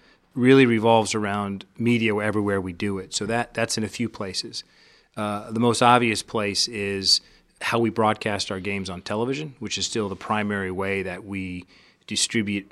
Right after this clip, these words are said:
our games. It entails all of the licensing we do on television and digital media. So if you see highlights on Twitter, or if you see some of the stuff we do on Snapchat, or if you watch H B O Hard Knocks,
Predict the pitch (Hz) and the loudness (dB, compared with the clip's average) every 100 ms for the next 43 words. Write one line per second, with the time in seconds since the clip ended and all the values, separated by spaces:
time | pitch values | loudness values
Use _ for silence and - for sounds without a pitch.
0 | - 87 90 98 101 101 101 - - - | -8 -6 -4 -4 -4 -4 -6 -10 -14 -20
1 | _ - 110 104 - 110 104 - 110 107 | _ -4 -2 -2 -4 -6 -6 -2 -2 0
2 | 98 98 - - 107 104 98 104 107 - | -2 -4 -8 -4 -4 -2 -4 -2 0 0
3 | - 101 98 98 98 95 - 98 95 98 | 0 -4 -6 -4 -4 -6 -6 -6 -4 -6
4 | 95 92 87 101 92 92 95 110 117 117 | -6 -8 -8 -8 -8 -10 -4 -2 0 0
5 | 113 - 101 90 90 - 95 - 101 104 | -2 -10 -8 -8 -10 -10 -6 -6 -2 -2
6 | 98 95 - 90 - 120 107 104 - - | -2 -4 -8 -10 0 2 2 -4 -16 -20
7 | - _ - 95 - 98 - 101 95 95 | -20 _ -12 -10 -8 -4 -4 -4 -6 -8
8 | 95 113 98 90 - 98 - 90 92 85 | -6 -6 -4 -4 -2 -4 -6 -8 -8 -4
9 | - - 135 127 - 117 110 - 101 87 | -2 0 0 -2 -6 -6 -8 -10 -10 -8
10 | 101 95 90 - 95 - 92 90 87 120 | -8 -4 -4 -2 -4 -6 -6 -8 0 2
11 | 110 110 104 - | 2 0 -4 -8